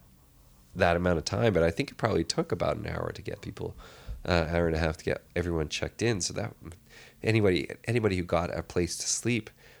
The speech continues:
only slept for maybe an hour, hour and a half. But anyways, thankfully our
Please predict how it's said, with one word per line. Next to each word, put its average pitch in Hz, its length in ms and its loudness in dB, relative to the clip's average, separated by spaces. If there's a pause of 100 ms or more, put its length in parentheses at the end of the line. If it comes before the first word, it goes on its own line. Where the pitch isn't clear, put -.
(160)
only 127 180 4
slept - 340 0
for - 80 -6
maybe 78 220 0
an 73 100 -4
hour, 78 360 0
hour 80 180 0
and 78 100 -2
a 76 60 -8
half. 80 380 -6
But 98 100 0
anyways, 101 420 2 (580)
thankfully 120 540 4
our 85 400 2